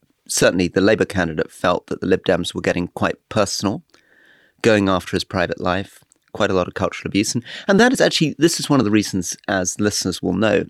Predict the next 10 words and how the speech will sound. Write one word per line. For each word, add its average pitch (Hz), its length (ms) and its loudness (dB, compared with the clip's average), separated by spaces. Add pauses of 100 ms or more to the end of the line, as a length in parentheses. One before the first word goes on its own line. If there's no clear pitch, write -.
(140)
that - 260 0
people 113 240 0
from 90 220 -4
the 87 60 -6
Conservative 92 420 -2
Party 90 200 -2
or 87 60 -4
the - 80 -2
Labour 92 160 2
Party, 90 340 -6